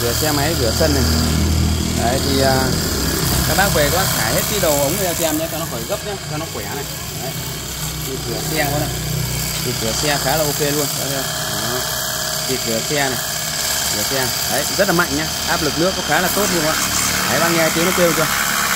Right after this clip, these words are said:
Áp lực nước rất là tốt đấy các bạn. Đó. Ngoài ra thì các bác có thể thay cho em một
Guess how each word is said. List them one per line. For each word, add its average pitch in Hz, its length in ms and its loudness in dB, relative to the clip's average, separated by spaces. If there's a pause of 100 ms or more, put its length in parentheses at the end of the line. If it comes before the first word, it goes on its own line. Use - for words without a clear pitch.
(720)
Áp 185 160 4
lực 165 120 4
nước 202 120 6
rất 233 80 4
là 226 80 6
tốt 226 180 4
đấy 226 100 2
các 214 100 4
bạn. 202 60 2 (760)
Đó. 131 280 0 (480)
Ngoài 147 160 2
ra 175 180 4
thì 165 120 0
các 170 100 -2
bác 196 160 4
có 208 80 0
thể 147 120 2
thay 170 300 2
cho 175 60 0
em 170 80 2
một 165 200 4